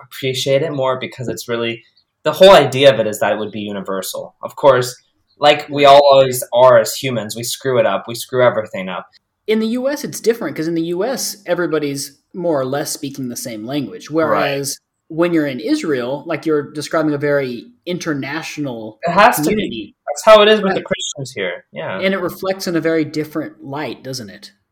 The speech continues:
Speaker 1: So that's how it was. And just the chanting was beautiful. And it's talking all about how,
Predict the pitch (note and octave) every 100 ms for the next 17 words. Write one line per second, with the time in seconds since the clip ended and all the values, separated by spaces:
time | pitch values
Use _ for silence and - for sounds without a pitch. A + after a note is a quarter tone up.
0 | _ _ _ - D3+ C3+ B2 A#2 A2+ G#2+
1 | A2 C#3+ - D#3+ C3+ A#2 C#3 - - -
2 | A#2 A#2 A#2+ A#2 A#2 B2 - _ - A#2+
3 | - B2 A#2+ B2 A#2 A2+ G#2+ F#2+ F#2 _
4 | G2+ G#2 G#2+ G#2 - G#2+ G2+ G2+ G2 G2
5 | - B2+ A2+ A#2 G#2+ G2 _ _ _ -
6 | A#2 A#2+ G#2+ A2 - - G#2+ G2+ F#2+ F#2+